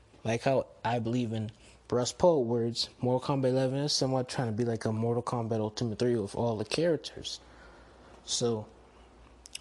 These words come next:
again, we just don't know. And in my opinion,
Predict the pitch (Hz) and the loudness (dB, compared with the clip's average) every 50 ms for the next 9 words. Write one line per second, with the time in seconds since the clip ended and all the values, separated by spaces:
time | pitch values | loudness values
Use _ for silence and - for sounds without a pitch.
0 | - - 127 123 123 139 156 151 127 117 113 - - - - - - - - 131 | -6 -4 -2 0 2 2 2 0 0 -4 -6 -10 -16 -20 -20 -20 -20 -4 0 2
1 | 135 131 139 147 135 - - - 131 127 107 117 127 127 127 139 175 - - - | 2 4 4 2 2 2 0 0 0 0 0 0 0 0 0 0 0 -2 -6 -12
2 | - - - - - 123 123 123 123 127 131 127 123 - - 135 139 143 143 160 | -20 -20 -12 -6 -4 -2 -2 0 0 0 0 -2 -2 0 0 0 0 0 -2 -4